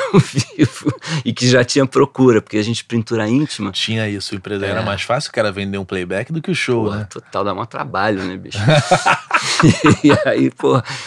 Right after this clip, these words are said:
Speaker 1: então, mas era, o nosso primeiro empresário foi o Leleco Barbosa, o filho do, do, do Chacrinha.
Speaker 2: Jura?
Speaker 1: Juro.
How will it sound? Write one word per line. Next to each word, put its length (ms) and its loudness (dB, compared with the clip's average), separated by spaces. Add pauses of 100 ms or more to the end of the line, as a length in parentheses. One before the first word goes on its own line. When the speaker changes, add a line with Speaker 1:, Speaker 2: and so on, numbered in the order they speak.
(140)
Speaker 1:
então, 380 2 (140)
mas 240 4
era, 200 6
o 140 4
nosso 260 4
primeiro 200 2
empresário 340 2
foi 160 -4
o 40 2
Leleco 400 2
Barbosa, 600 2
o 180 -6 (100)
filho 320 -6
do, 200 -6
do, 360 -4
do 100 -6
Chacrinha. 420 -4
Speaker 2:
Jura? 520 -2
Speaker 1:
Juro. 420 -2